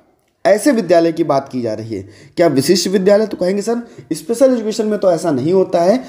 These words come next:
विशेष विद्यालय में तो ऐसा नहीं होता है। अगर विशेष बच्चा आ रहा है तो उसके according हम चीज़ों को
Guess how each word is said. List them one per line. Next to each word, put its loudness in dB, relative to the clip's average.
विशेष 2
विद्यालय 4
में 0
तो 2
ऐसा 2
नहीं 0
होता -2
है। 2
अगर 0
विशेष 0
बच्चा 0
आ 0
रहा 0
है 2
तो -2
उसके 0
according 2
हम -2
चीज़ों -6
को 0